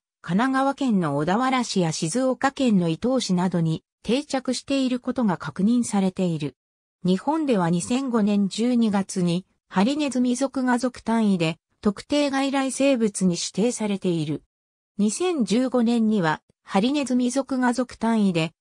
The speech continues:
環境省の生態系被害防止外来種リストにおける、総合対策外来種のうち、重点対策外来種に指定されている。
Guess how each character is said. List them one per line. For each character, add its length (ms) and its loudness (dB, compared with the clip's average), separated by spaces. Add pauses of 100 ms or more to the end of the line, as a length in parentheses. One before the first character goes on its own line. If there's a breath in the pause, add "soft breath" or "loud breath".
(140)
環 240 0
境 280 -2
省 280 0
の 200 -2 (180)
生 300 0
態 260 -4
系 240 -2
被 160 -2
害 220 0
防 180 0
止 140 -4
外 240 2
来 180 -2
種 140 -4
リ 120 0
ス 100 -8
ト 100 0
に 140 4
お 100 2
け 160 -2
る、 180 0 (220)
総 320 0
合 180 0
対 240 -2
策 300 -2
外 240 0
来 180 0
種 160 2
の 140 2
う 60 -2
ち、 280 -2 (220)
重 220 2
点 260 0
対 220 0
策 260 -6
外 220 0
来 180 0
種 140 0
に 80 2
指 180 -8
定 180 0
さ 160 -4
れ 120 -2
て 100 -2
い 160 0
る。 180 -4